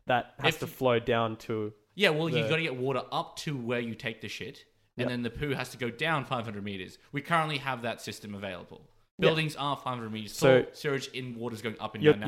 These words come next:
Speaker 2: naturally.
Speaker 1: talking about a non-pressurized sewage pipe versus a pressurized sewage pipe. You
Speaker 2: Um,
Speaker 1: don't want a pressurized sewage pipe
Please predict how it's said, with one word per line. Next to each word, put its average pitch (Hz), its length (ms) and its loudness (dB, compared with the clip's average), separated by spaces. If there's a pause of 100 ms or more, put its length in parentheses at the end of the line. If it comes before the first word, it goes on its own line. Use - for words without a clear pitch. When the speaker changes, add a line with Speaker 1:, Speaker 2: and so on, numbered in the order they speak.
Speaker 2:
naturally. 147 200 8
Speaker 1:
talking 139 160 0
about 127 220 6
a 120 60 4
non-pressurized 117 920 2
sewage 113 360 -4
pipe 113 240 0
versus 113 300 -4
a 101 40 -6
pressurized 107 640 -6
sewage - 180 -12
pipe. 120 120 -14
You 143 60 4
Speaker 2:
Um, 156 60 6
Speaker 1:
don't 117 120 4
want 113 120 2
a - 40 -4
pressurized 107 540 -2
sewage 107 320 -10
pipe 101 260 -6